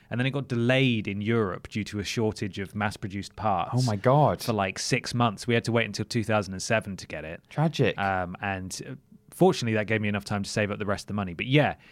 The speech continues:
Speaker 1: it cost a fortune. My, my best friend from childhood, Jack, also pre-ordered it. We
Speaker 2: Right.
Speaker 1: lived in the same village,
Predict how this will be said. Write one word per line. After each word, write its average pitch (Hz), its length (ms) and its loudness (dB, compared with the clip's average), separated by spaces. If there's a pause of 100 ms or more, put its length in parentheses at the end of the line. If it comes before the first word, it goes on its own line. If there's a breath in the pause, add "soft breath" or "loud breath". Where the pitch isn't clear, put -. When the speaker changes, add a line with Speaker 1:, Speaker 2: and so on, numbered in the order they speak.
(440 loud breath)
Speaker 1:
it 180 160 4
cost 180 260 4
a 151 40 4
fortune. 117 680 0 (280 soft breath)
My, 156 480 6
my 156 420 6
best 151 300 2
friend 160 180 4
from 143 140 4
childhood, 135 360 4
Jack, 117 300 4 (100)
also 143 460 6
pre-ordered 101 480 0
it. 107 180 -2 (120)
We 92 80 6
Speaker 2:
Right. 87 100 6
Speaker 1:
lived - 140 2
in 135 60 4
the 123 80 2
same 120 280 2
village, 101 480 0